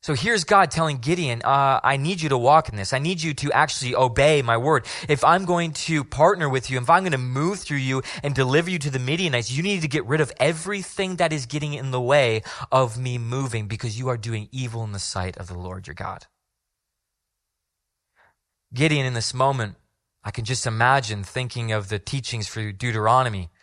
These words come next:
that he would have known the weight of this. The instructions of God actually create a little bit of fear inside of him because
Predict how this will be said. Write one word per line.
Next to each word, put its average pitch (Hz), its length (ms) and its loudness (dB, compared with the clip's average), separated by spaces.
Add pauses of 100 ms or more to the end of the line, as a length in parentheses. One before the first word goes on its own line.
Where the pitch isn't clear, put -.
(640)
that 113 120 -4
he 180 120 0
would 165 140 4
have 127 160 2
known 127 880 0 (320)
the 131 100 0
weight 131 280 4
of 104 200 -4
this. - 500 -12 (680)
The 156 100 0
instructions 160 640 2
of 117 120 -2
God 156 360 8
actually 151 400 4
create 165 240 2
a 147 40 2
little 151 220 2
bit 135 100 2
of 117 80 0
fear 185 360 0
inside 160 360 6
of 139 120 -2
him 135 100 -2
because 131 260 0